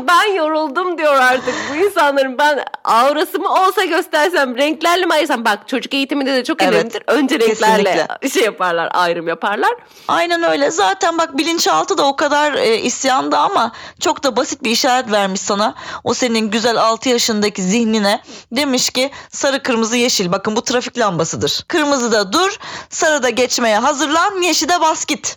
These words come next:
Speaker 2: Burada karmaşa yok.
Speaker 1: Evet sevgili dinleyicimiz, ehliyet al, en kısa zamanda trafiğe çık diyoruz ve seni gül sularıyla,
Speaker 2: hacı yağlarıyla yolluyoruz.
Speaker 1: lokumlarla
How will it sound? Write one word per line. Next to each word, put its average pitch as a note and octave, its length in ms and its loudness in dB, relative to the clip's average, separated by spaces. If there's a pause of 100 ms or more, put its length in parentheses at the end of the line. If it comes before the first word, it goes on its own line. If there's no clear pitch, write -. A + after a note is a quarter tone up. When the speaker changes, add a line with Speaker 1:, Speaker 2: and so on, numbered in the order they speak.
Speaker 2:
Burada A#3+ 240 0
karmaşa C#4+ 500 0
yok. D#4 400 0 (260)
Speaker 1:
Evet F4 260 0
sevgili G#3 300 0
dinleyicimiz, A3+ 440 -2 (120)
ehliyet B3+ 580 0
al, D#4 300 6
en D4+ 200 2
kısa C4+ 220 -2
zamanda G3 400 0
trafiğe C4+ 480 -6
çık - 260 -12
diyoruz D#4+ 320 0 (500)
ve C#4+ 100 0
seni C#4 520 -2
gül E4+ 200 2
sularıyla, B3 680 0 (140)
Speaker 2:
hacı C#4+ 280 0
yağlarıyla B3 560 2
yolluyoruz. G#3+ 520 2
Speaker 1:
lokumlarla C#4+ 800 4